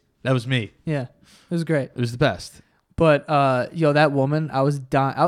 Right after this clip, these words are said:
Speaker 2: I, yo, I'm so confused.
Speaker 1: I love that, like, those videos are, like, viral now. There was the one about the lady with the barbecue, with, like, the sunglasses. Like,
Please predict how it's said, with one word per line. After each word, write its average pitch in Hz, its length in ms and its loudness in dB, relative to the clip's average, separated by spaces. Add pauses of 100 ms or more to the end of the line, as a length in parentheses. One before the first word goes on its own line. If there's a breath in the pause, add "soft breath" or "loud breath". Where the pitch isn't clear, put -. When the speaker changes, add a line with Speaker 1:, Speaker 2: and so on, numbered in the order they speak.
Speaker 2:
I, 190 80 0
yo, 214 140 4
I'm 240 140 4
so 277 220 4
confused. - 360 -6
Speaker 1:
I 196 60 2
love 269 220 6
that, 302 180 0
like, 254 220 6
those 190 240 -2
videos 165 420 2
are, 147 40 -2
like, 123 200 0
viral 123 500 4
now. 90 320 -14
There 143 120 8
was 151 100 4
the 160 60 -2
one 170 200 2
about 180 220 2
the 160 60 -2
lady 151 260 2
with 139 120 -2
the 127 60 -6
barbecue, 143 680 -2 (760)
with, 123 140 -4
like, 123 140 -4
the 113 80 -14
sunglasses. 139 840 -2
Like, 113 280 -4